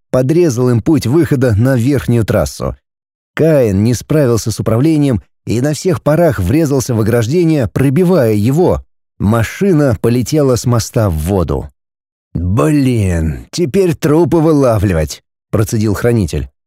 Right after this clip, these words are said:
«Что же такие хлипкие бандюганы попались?» Они удрученно посмотрели вниз и вызвали службу спасения. В джипе один из пассажиров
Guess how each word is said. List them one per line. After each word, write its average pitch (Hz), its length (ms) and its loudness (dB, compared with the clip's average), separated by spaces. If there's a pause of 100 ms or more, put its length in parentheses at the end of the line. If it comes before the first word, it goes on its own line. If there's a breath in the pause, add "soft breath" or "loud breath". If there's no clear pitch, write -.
«Что - 340 -4
же 131 160 0
такие 139 320 -2
хлипкие 135 560 -2
бандюганы 123 680 2
попались?» 82 640 -2 (800)
Они 180 280 2
удрученно 131 580 0
посмотрели 113 560 0
вниз 147 480 0
и 117 160 0
вызвали 180 420 0
службу 104 460 -2
спасения. 67 760 -4 (720)
В 82 120 -4
джипе 101 460 0
один 95 240 0
из 101 100 -2
пассажиров 117 640 -2